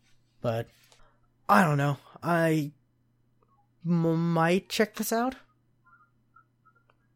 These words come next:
Because, you know, that it might be something cool to do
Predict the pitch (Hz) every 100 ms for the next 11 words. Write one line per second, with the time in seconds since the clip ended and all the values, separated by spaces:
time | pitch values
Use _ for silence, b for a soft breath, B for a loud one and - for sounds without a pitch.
0 | _ _ _ _ _ - 151 170 165 160
1 | - - 131 127 131 - 131 127 - 143
2 | 135 135 147 127 139 127 127 143 139 135
3 | 135 135 131 131